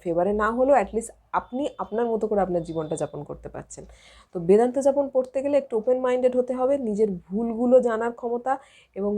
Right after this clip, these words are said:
আমিও যে ভুল হতে পারি সেইটা অ্যাকসেপ্ট করার ক্ষমতা থাকতে হবে। আর পারিপার্শ্বিক পরিস্থিতি বা পারিপার্শ্বিক জিনিসপত্রকে দোষ দেয়া বাদ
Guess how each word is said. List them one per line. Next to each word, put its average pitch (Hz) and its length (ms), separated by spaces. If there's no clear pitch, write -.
আমিও 214 340
যে 247 120
ভুল 214 280
হতে 240 200
পারি 254 160
সেইটা 233 460
অ্যাকসেপ্ট 269 340
করার 269 280
ক্ষমতা 247 340
থাকতে 262 240
হবে। 269 240
আর - 100
পারিপার্শ্বিক 294 460
পরিস্থিতি 247 460
বা 233 140
পারিপার্শ্বিক 254 520
জিনিসপত্রকে 220 540
দোষ 185 340
দেয়া 196 160
বাদ 180 240